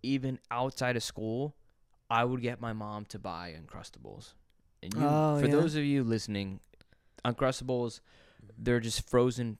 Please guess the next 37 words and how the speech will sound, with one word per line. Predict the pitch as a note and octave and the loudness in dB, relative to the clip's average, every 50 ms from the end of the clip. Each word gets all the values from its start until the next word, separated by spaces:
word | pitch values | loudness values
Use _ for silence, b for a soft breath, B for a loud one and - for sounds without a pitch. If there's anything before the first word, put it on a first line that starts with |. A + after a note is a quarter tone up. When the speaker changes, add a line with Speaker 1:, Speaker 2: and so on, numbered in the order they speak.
| _ _ | _ _
Speaker 1:
peanut | - A#2+ A2 G#2+ G2+ | 0 0 0 -2 -2
butter | G#2+ G2+ G2+ | -2 -2 -2
and | G2+ G2 | -4 -4
jelly | G2 G2 F2+ F2+ | -4 -4 -4 -4
sandwiches. | - - F2 D#2+ D#2+ E2 - - C2 - - - - - - | -6 -8 -8 -8 -10 -10 -12 -12 -12 -12 -14 -16 -18 -18 -14
You | - G#2+ | -12 -10
just | G2 G2+ - - - | -10 -10 -10 -10 -8
leave | G#2+ A2 G2+ | -8 -8 -8
'em | G#2 G2+ G2 | -8 -10 -8
out | F#2 G2 F#2+ - - | -8 -8 -10 -12 -12
for, | - F#2 F2 E2 C#2+ - _ _ _ _ _ _ _ | -12 -10 -10 -10 -12 -16 _ _ _ _ _ _ _
like, | - - - | -16 -16 -16
five | - - F#2+ F2 F2 F2+ F#2 | -14 -12 -10 -10 -10 -10 -10
minutes | F2+ F2 F2+ F2 - - - | -10 -8 -8 -10 -10 -12 -12
to | - - F#2+ | -12 -12 -14
thaw, | - - F#2+ F#2 F2+ F2+ D#2+ D2+ - G#2+ - - _ _ _ _ _ - | -12 -12 -12 -10 -10 -10 -10 -10 -10 -12 -16 -20 _ _ _ _ _ -16
and | - F2 E2+ | -14 -14 -12
they're | E2 E2+ | -12 -14
good | F2+ F#2 F2+ D2 | -14 -14 -14 -14
to | D#2+ C2+ | -14 -12
go. | D2+ D2 B1 - - - - - | -10 -10 -10 -10 -14 -18 -16 -12
Speaker 2:
Mm-hmm. | D3 D3 C3+ C3+ C3+ C3 C3 - _ _ _ _ _ _ _ _ _ _ _ _ _ _ _ _ _ _ _ _ | -8 -8 -6 -6 -8 -10 -12 -14 _ _ _ _ _ _ _ _ _ _ _ _ _ _ _ _ _ _ _ _
Speaker 1:
You're | A2 A2 B2 E3+ | -4 -2 0 0
a | F#3+ | 0
big | E3+ C3 - - | 0 -2 -4 -4
caf | - B2 A2 G#2 - - | -6 -6 -6 -6 -8 -6
pizza | - D3 - - - - - | -6 -6 -6 -6 -10 -12 -14
guy, | - - - - - | -14 -16 -18 -18 -20
though. | - - A#2+ A#2 - _ _ _ _ _ _ _ - | -20 -20 -20 -20 -20 _ _ _ _ _ _ _ -8
That's | - A#2+ B2 D3 - C#3 | -6 -4 -4 -2 0 0
gonna | C#3 C#3 C#3+ | 2 4 4
Speaker 2:
Yeah. | C#3 | 4
Speaker 1:
serve | C#3 D3+ D#3+ D3 C#3+ C3+ B2 | 2 2 2 0 0 0 -2
you | B2 B2 | -4 -4
well | A2+ A#2 A2 G#2+ G2+ | -4 -4 -6 -6 -8
in | F#2 F#2 | -10 -12
college. | - - A#2+ A#2 G#2 D#2 A#1 A1 - - - | -12 -12 -12 -10 -10 -12 -14 -16 -18 -20 -20